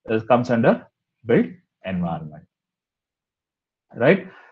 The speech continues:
So this is how the built environment can be divided. And this is where you can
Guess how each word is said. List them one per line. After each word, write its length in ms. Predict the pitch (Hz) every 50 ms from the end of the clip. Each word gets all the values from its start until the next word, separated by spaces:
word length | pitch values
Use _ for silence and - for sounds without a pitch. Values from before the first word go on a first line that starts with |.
| _ _
So 160 | - 180 165
this 180 | 151 190 190
is 100 | 226 208
how 220 | 175 180 180 185 190
the 120 | 165 170
built 280 | 143 135 143 156 156 -
environment 560 | 151 147 147 143 143 139 143 143 143 143 139
can 200 | - 131 127 127
be 280 | 131 180 240 - - _ _ - 110
divided. 540 | 107 113 110 113 107 101 92 80 78 78 - _ _ _ _ _ _ _ _ -
And 200 | 113 113 120 120
this 140 | 135 135 143
is 100 | 143 -
where 460 | 123 117 110 117 123 139 147 147 139
you 160 | 139 139 127
can 400 | 123 - 139 151 202 - - -